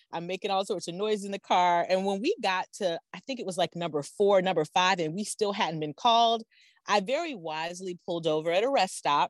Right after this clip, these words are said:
because I was kinda losing it, and pulled over the rest stop. And I'm just sitting there just waiting. And when they said, when they announced the number two spot, which meant we were the number one spot,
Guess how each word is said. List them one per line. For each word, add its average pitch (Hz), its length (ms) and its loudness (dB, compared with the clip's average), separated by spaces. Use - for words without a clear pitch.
because 165 580 -2
I 196 80 0
was 202 240 -4
kinda 349 380 -4
losing 190 340 0
it, 175 240 4
and 202 320 2
pulled 262 240 -2
over 254 140 0
the 233 120 -2
rest 202 280 -4
stop. 175 420 -2
And 185 100 -6
I'm 175 100 -8
just - 360 -12
sitting 302 300 0
there 170 200 4
just 185 220 -2
waiting. 190 560 4
And 180 80 0
when 180 140 2
they 208 200 2
said, 160 600 0
when 202 100 -2
they 208 200 -2
announced 202 460 -8
the 208 80 0
number 180 240 -2
two - 260 -6
spot, 147 460 0
which 214 200 4
meant 247 220 2
we 247 140 -2
were 220 100 2
the 196 80 -2
number 175 260 -4
one 190 280 -4
spot, 143 460 -2